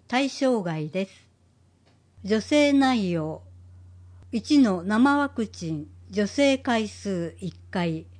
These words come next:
助成額四千円。接種費用は七千円から一万一千円が目安。二の不活化ワクチン、助成回数二回。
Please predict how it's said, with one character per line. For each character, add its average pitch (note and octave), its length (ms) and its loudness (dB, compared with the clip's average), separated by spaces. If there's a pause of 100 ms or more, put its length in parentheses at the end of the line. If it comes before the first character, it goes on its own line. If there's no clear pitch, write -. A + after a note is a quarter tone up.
(440)
助 A3 140 2
成 C#4+ 320 2
額 E3+ 520 -8 (280)
四 A#3 240 2
千 G#3 440 -2
円。 F#3+ 260 -2 (400)
接 B3+ 300 -2
種 D#4 120 2
費 D4+ 220 2
用 G#3+ 320 0
は E3 320 -6
七 A#3 320 0
千 C4+ 380 0
円 B3+ 240 0
か E3+ 200 -6
ら D#3+ 240 -6 (240)
一 C#4 280 -4
万 C#4 360 2
一 F3 80 -2
千 C4 440 0
円 A#3+ 240 0
が A3+ 140 -2
目 F#3+ 160 0
安。 F3 500 -8 (960)
二 B3 160 6
の F3+ 340 0
不 - 80 -20
活 C#4+ 320 0
化 C4+ 160 2
ワ B3+ 160 2
ク G#3+ 160 -8
チ E3 220 -6
ン、 D#3+ 260 -6
助 F#3+ 160 -4
成 C4+ 320 2
回 A#3 300 -2
数 E3 460 -8 (180)
二 F3+ 180 0
回。 F3+ 440 -2